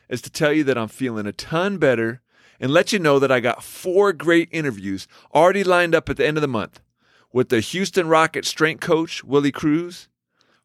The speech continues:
pro player, Jeremy Jones, physical therapist, and the greatest business partner in the world, and U District's own, Brian Cronin, and my old teammate and former N B A player, Dan Dickau.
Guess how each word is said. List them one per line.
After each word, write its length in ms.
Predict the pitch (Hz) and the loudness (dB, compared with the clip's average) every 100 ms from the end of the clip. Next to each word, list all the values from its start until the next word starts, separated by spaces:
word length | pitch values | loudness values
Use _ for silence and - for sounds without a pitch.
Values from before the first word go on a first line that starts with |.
| - | -4
pro 260 | 214 240 | 2 4
player, 460 | 240 190 143 113 95 - | 4 2 4 2 -2 -8
Jeremy 300 | 151 180 175 | -4 -2 -2
Jones, 640 | 160 180 131 82 - - _ _ _ _ _ | 0 0 -2 -6 -20 -20 _ _ _ _ _
physical 380 | _ 202 214 254 | _ 0 0 -2
therapist, 640 | 240 202 165 156 165 160 - _ _ | -2 2 4 2 -2 -8 -10 _ _
and 180 | 127 135 | -6 -2
the 80 | 131 | -2
greatest 580 | 120 143 160 170 175 - | 0 2 4 2 0 -4
business 400 | 151 147 147 143 | -4 -4 -8 -10
partner 400 | - 143 98 135 | -2 -2 0 -4
in 100 | 127 | -4
the 60 | |
world, 520 | 120 120 104 92 98 - _ - | -2 0 0 -2 -6 -10 _ -8
and 180 | 123 131 | -4 -2
U 140 | 190 | 0
District's 440 | 190 190 - 190 - | 2 0 0 -4 -2
own, 440 | 143 131 120 120 - _ - | -2 0 -2 -8 -12 _ -2
Brian 300 | 131 151 180 | 2 2 0
Cronin, 520 | - 131 107 104 107 _ _ _ _ _ _ - | -2 -2 -2 -6 -12 _ _ _ _ _ _ -6
and 120 | 147 | 0
my 140 | 180 | 4
old 220 | 196 202 | 4 2
teammate 460 | - 220 202 131 113 | 0 -2 0 0 0
and 120 | 117 | -4
former 300 | 117 190 190 | -2 0 2
N 180 | 190 190 | 2 0
B 140 | 190 180 | 2 2
A 80 | |
player, 480 | 170 131 104 95 87 _ _ _ _ | 2 0 0 0 -6 _ _ _ _
Dan 240 | - 135 143 | -2 0 0
Dickau. 480 | 117 - 92 92 | -2 -2 -8 -10